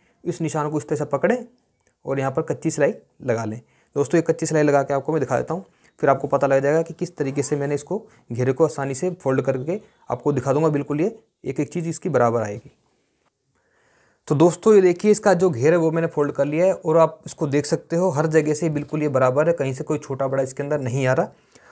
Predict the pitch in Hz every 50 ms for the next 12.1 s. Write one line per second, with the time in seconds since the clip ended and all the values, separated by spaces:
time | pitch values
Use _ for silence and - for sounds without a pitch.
0 | - _ - 156 156 151 175 180 180 - - 208 180 185 180 - - 190 170 170
1 | 170 175 165 170 165 170 165 165 175 175 180 165 143 165 160 - 175 165 151 156
2 | 156 - - 143 143 139 135 135 139 139 139 139 - 165 196 240 - - _ _
3 | _ - - _ _ _ - - 185 156 147 165 170 185 185 185 180 190 160 147
4 | 139 135 151 160 180 180 - 170 170 175 170 165 147 - 170 170 165 160 - 156
5 | 143 143 143 147 147 - 226 - - _ _ _ _ _ _ _ - 180 175 -
6 | 175 175 180 202 185 196 185 156 - - 190 185 196 165 147 147 151 170 190 196
7 | 190 - 151 143 - - 165 156 139 156 170 190 208 - _ _ _ _ _ _
8 | _ - 147 139 170 165 165 165 165 - - 180 - - 165 180 170 - 165 165
9 | 165 180 190 190 - 190 - - 170 - - - 202 190 190 190 185 175 185 180
10 | 175 180 190 196 180 165 - 170 175 - 175 175 170 180 180 175 175 170 160 175
11 | 165 143 131 139 151 165 160 170 170 165 143 151 139 127 131 127 - 151 175 180
12 | -